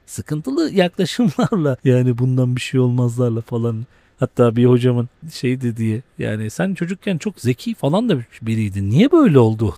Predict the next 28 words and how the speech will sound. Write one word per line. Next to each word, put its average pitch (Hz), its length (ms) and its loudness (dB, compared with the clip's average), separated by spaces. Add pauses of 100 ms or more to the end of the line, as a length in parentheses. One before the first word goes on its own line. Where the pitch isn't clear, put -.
dediği, 95 320 -2
okulu 113 480 -4
bırakıp 113 380 -4
ye-, 117 140 -8
kendime 110 360 -4
yol 110 200 0
çizmek 98 380 -6
istediğimde 95 720 -4 (380)
duyduğum 98 400 0
<laughs> - 120 -6
bir 262 60 0
cümle 127 380 -2
olarak 101 300 -2
tamamen 302 360 0
iyi 139 200 2
niyetle 101 280 -2
söylenmiş 92 540 -6
bir 95 80 -16
cümleydi 135 380 -6
ama 185 240 -2 (140)
ister - 280 -10
istemez 131 600 -4 (300)
farkında 113 400 -4
olmadan 165 340 0
insanları 117 440 -4
soktuğumuz 117 580 -6
yolculuk 107 380 -4 (100)
bu. 113 140 -4